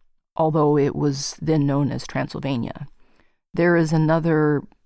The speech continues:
much lesser known massacre of innocents that did not involve putting people on pikes. In the nineteen sixties,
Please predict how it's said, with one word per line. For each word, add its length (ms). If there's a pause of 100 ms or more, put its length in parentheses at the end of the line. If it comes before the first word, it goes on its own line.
(140)
much 400
lesser 340
known 380
massacre 540
of 100
innocents 640
that 160
did 160
not 320
involve 460
putting 240
people 260
on 160
pikes. 500 (1300)
In 80
the 80
nineteen 400
sixties, 720